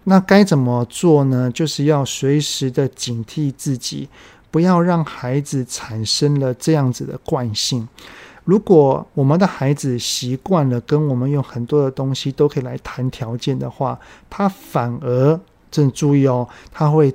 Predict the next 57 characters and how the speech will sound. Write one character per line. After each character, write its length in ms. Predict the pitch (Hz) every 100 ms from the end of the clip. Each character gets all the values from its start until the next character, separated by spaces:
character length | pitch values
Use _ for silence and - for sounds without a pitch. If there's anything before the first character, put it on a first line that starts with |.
| -
自 420 | 165 165 147 123
己 360 | - - 123
来 280 | 123 110 120
跟 300 | 120 147 135 131
爸 220 | 135 117
妈 300 | 123 120 131
谈 260 | - 123 120
条 260 | - 120
件 260 | 123 - 131
哦。 200 | 101 - -
像 200 | 160 151
是 80 | 143
真 160 | 175
的， 160 | 170 131
我 120 | 117
就， 180 | 151 160
我 80 | 139
就 160 | 135 151
遇 180 | 143 131
过 320 | - 131 123 - - - -
有 140 | 143
孩 280 | 123 - 131
子 200 | 147 135
去 260 | - - 139
跟 180 | 143
自 120 | 139 147
己 80 |
的 120 | 127 135
爸 240 | - 135
妈 220 | 135 139
说 340 | 127 139 131 131 - - - -
：“爸 200 | 147 160
妈， 240 | 156 139 143
如 180 | 151
果 120 | 160 151
我 160 | 131
这 200 | 127 -
一 140 | 151 143
次 260 | - -
有 160 | 139 143
考 280 | - - 127
到 200 | 147 135
全 280 | - 131
班 300 | 135 143 143
前 260 | 135 - 123
五 240 | 143 127
名， 360 | 127 135 135 151
可 140 | - 131
不 160 | 143
可 180 | 156 -
以 240 | 139 127 123
给 160 | - 131
我 180 | 143 131
一 80 |
只 160 | 120 135
手 320 | 120 - 127 127
机？” 440 | - 131 113 113